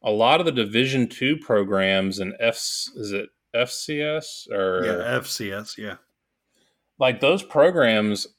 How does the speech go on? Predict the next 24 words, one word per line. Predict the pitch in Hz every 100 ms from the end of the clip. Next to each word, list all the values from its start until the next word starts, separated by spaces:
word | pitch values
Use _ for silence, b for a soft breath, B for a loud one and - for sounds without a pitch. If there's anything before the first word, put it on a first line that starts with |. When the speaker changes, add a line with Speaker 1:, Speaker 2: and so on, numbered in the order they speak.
| _ _ -
Speaker 1:
have | 127 107
a | 95
ton | - - 139 185 170 110 113
of | 101 95
venture | 104 - 95
capital | 101 95 - 92 92 98
in | 98
the |
form | 95 113 107 98
of | 92
boosters | 95 131 143 - 92 87 82 90
and | 98 92 92
moving | 110 110 107
up | 117 -
into | 101 98 - 104
a |
television | 92 - 123 127 107 95 92
market | 92 90 - 90 90
and | 101 95 95 92
being | 98 101 95 98
part | - 113
of | 101
conferences | - 117 117 117 - 98 90
that | 95 92